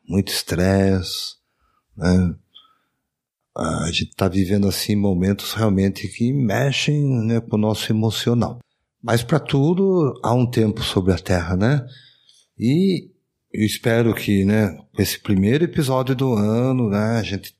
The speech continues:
possa trazer pra você aí uma boa reflexão. Cuide-se, né? Pense nisso. Vale a pena,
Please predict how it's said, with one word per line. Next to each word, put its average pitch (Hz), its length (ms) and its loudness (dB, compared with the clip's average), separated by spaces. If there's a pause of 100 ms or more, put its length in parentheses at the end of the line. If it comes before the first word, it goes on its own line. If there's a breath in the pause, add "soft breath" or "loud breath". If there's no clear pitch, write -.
(120)
possa 92 280 -6
trazer 98 280 2
pra - 100 -10
você - 140 0
aí 101 280 2 (520 loud breath)
uma 92 140 -2
boa 104 280 2
reflexão. 123 800 0 (140)
Cuide-se, - 920 -2
né? 92 300 0 (460)
Pense 110 320 2
nisso. - 600 0
Vale 117 220 2
a 113 60 2
pena, 107 580 2